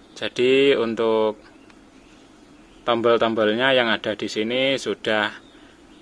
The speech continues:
led R G B. Selanjutnya ada auto link untuk Android dan untuk I O S phone atau Apple.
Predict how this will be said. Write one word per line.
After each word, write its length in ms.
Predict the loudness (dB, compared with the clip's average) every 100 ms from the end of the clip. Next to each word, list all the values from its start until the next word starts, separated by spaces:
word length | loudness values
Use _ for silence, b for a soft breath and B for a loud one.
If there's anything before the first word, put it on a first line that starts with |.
| -2
led 240 | 2 2
R 180 | 0 -6 -4
G 80 | -6
B. 100 | -2 -4 -4 -10
Selanjutnya 720 | -2 0 0 0 0 0 0
ada 320 | 2 2 4
auto 400 | 2 0 0 0
link 320 | 0 -2 -6
untuk 400 | -6 -4 -4 -2
Android 560 | -2 0 0 4 2 0 B B -20 -20 -20 -2
dan 320 | 4 4 4
untuk 400 | -2 -2 -2 -2 -4
I 160 | -6 -2
O 160 | 0
S 240 | 0 -4 -4
phone 400 | -2 -2 -6 -12
atau 800 | -12 -10 -4 -2 0 0 0 -2
Apple. 640 | -6 -6 0 0 0 -4